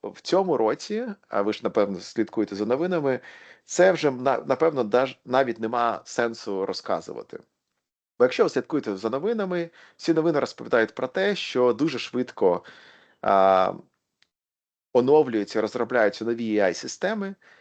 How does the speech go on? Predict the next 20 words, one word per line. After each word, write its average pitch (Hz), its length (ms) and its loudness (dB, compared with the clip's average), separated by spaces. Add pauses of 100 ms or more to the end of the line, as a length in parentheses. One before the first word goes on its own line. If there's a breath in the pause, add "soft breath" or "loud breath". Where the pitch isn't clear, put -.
(240 soft breath)
і 160 100 6
дуже 185 240 -2
швидко 147 420 -2
ці 117 200 -4
A 107 60 4
I-системи 160 540 0
замінять 143 840 -2
програмістів. 104 640 -6
Д-, - 140 -2
зараз 190 280 4
вже 120 120 -2
мова 123 220 2
йде 107 160 2
про - 140 -8
те, 240 200 0
що 135 140 -8
ця 139 140 0
A 117 100 4
I-система 180 480 -4
може 120 360 0